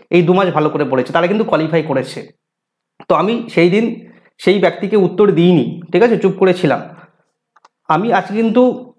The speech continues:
মানে আমাদের স্টুডেন্টরা কিন্তু দেখিয়ে দিল যে আমাদের sir তো qualify করেছে দু মাস পরে, তার সাথে সাথে আমাদেরকেও qualify করেছে, করাতে help করেছে। তো এই ছোট বিষয়টা কিন্তু আমাদের, আহ, মানে তোমাদেরকে, আহ, বলার ছিল এবং যিনি সমালোচনা করেছেন আমি ভালোভাবেই নিয়েছি সেই সমালোচনাটা।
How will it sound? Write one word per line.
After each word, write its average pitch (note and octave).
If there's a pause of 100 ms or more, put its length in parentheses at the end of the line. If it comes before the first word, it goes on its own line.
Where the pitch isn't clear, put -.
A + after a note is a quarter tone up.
(400)
মানে E3+
আমাদের G3+
স্টুডেন্টরা A#3
কিন্তু A3+
দেখিয়ে D#3+
দিল B2+
যে C3+
আমাদের D#3+ (200)
sir D#3
তো A3
qualify F#3+
করেছে F#3
দু D3+
মাস E3+
পরে, D3 (100)
তার C#3
সাথে F3
সাথে F#3+
আমাদেরকেও E3+
qualify D3
করেছে, A#2+ (1080)
করাতে F3
help D3
করেছে। A#2 (320)
তো D#3
এই G#3
ছোট F3
বিষয়টা D#3+
কিন্তু E3
আমাদের, B2+ (420)
আহ, B2+
মানে B2+
তোমাদেরকে, D3+ (340)
আহ, B2
বলার C3+
ছিল A3
এবং G3+
যিনি E3+
সমালোচনা D#3+
করেছেন E3+
আমি E3
ভালোভাবেই D3+
নিয়েছি D#3+
সেই F3
সমালোচনাটা। F3